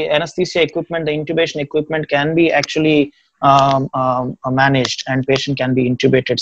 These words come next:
safely. So this is actually published. This is called barrier enclosure, and there are various modifications that have been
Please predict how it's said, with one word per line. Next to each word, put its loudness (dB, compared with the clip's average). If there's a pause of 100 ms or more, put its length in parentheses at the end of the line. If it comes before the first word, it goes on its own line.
safely. -6
So 4
this 8
is 6
actually 2 (160)
published. 2
This -6
is -14
called 2
barrier 4 (100)
enclosure, -2 (340)
and 4 (100)
there 6
are 0 (120)
various 4 (120)
modifications -2
that -4
have -2
been -6